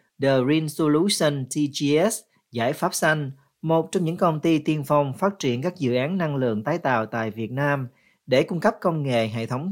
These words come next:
pin lưu trữ năng lượng, còn gọi là B S S S,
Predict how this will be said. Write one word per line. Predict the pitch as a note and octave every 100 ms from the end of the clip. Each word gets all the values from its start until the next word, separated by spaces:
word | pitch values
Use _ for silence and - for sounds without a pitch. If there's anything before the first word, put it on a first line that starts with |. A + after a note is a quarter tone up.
| G#3
pin | D#3+ D3 D3
lưu | D#3 D3
trữ | C3 B2+
năng | D#3 C#3+
lượng, | B2 G#2+ G#2+ C3+ _ _ -
còn | B2+
gọi | G#2+ A2
là | B2+ A#2 A2
B | G#2 C#3 D3 D#3+ G3
S | -
S | D#3+ - E3+
S, | G#3